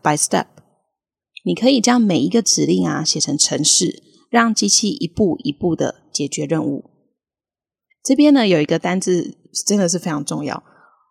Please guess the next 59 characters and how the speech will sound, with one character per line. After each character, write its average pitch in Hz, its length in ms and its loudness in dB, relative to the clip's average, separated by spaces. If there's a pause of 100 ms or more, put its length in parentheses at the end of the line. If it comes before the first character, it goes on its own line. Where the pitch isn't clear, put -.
(420)
program， 220 640 2 (760)
它 285 120 0
在 294 100 4
这 277 140 4
里 180 100 2
当 180 160 -2
作 185 80 0
动 185 300 0
词 - 160 -6
用， 160 240 -2
指 - 160 -6
的 143 80 -2
就 165 140 -2
是 156 200 -2
写 123 480 2
程 135 320 -6
式 - 280 -2
的 - 120 -8
意 - 120 -12
思。 - 180 -12 (1040)
这 320 100 2
个 240 140 2
字 262 220 2
呢， 196 160 4
其 180 120 0
实 190 140 2
我 180 100 4
们 147 160 0
平 190 180 2
常 151 340 0
就 170 100 -2
是 180 160 -2
在 214 160 0
其 - 140 0
他 180 120 0
地 190 120 2
方 185 160 2
可 170 160 -4
能 131 100 0
有 117 100 -2
看 165 300 0
到 151 240 4
“program” 196 640 2
这 165 100 0
个 147 80 2
字， 165 160 -2
通 160 240 -2
常 143 140 -2
是 156 100 -2 (200)
指 - 180 0
的 - 80 -4
是 156 160 2
活 - 400 2
动 185 300 0
内 180 260 2
容 - 240 -6
或 185 100 -4
者 147 80 -2
是 156 220 0